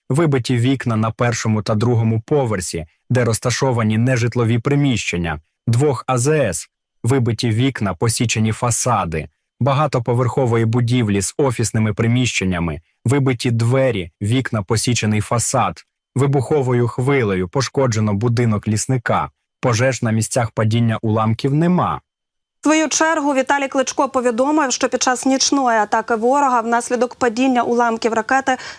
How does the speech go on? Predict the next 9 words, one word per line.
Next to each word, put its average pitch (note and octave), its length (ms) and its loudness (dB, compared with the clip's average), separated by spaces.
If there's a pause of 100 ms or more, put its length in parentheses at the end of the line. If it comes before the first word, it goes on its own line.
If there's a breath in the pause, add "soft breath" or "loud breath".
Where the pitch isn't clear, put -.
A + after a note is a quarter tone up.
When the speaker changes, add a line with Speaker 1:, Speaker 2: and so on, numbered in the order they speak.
Speaker 2:
також D#4 340 -4
пошкоджено B3 640 0
стоянку B3 580 0
для A3 120 0
автомобілів A3+ 680 0
в A3+ 60 -6
Деснянському A#3 800 0
районі G#3+ 500 0
столиці. A3 680 -2